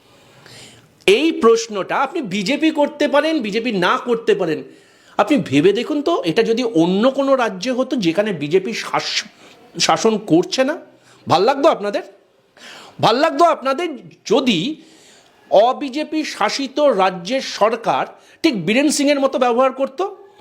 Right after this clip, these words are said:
এবং তারপরে অন্য কোনো রকম চ্যানেলে এসে বলতো যে, "এখানে বড় বড় কথা বলছো, আপনারা মণিপুরে কি করছেন?" ভাল লাগতো আপনাদের? যদি ভালো না লাগে,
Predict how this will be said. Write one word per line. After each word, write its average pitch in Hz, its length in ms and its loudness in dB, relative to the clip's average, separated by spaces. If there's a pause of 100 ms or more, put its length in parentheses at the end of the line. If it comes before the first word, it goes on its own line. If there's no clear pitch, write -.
(220)
এবং 277 320 2
তারপরে 294 600 2 (480)
অন্য 311 300 2
কোনো 294 180 0
রকম 277 240 0
চ্যানেলে 254 280 0
এসে 262 140 -4
বলতো 269 180 -4
যে, 247 100 -4
"এখানে 247 220 -2
বড় 240 180 2
বড় 247 160 4
কথা 247 200 -2
বলছো, 254 240 -2
আপনারা 233 400 0
মণিপুরে 240 400 0
কি 233 120 -4
করছেন?" 170 380 -4 (920)
ভাল 247 140 2
লাগতো 285 260 0
আপনাদের? 127 280 -10 (880)
যদি 131 120 -4
ভালো 117 300 0
না 117 320 0
লাগে, 175 500 0